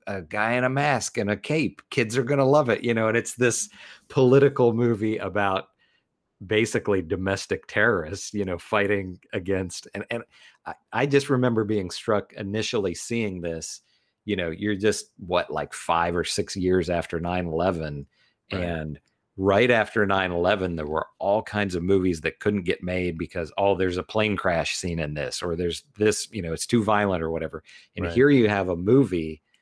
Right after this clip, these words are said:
Speaker 1: that ends, spoiler alert, with, you know, they blow up the par-,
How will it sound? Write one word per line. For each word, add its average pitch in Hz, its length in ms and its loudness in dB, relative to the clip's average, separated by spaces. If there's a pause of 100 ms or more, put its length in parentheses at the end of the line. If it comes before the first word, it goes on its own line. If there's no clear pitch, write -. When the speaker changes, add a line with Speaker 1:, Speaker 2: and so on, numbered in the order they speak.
(240)
Speaker 1:
that 90 200 -4 (160)
ends, 101 580 -2 (100)
spoiler 104 500 4
alert, 82 340 -2 (260)
with, 92 440 -2 (580)
you 95 120 -6
know, 82 140 -6
they 85 140 -2
blow 95 380 0
up 95 240 -2
the - 80 -8
par-, 110 400 0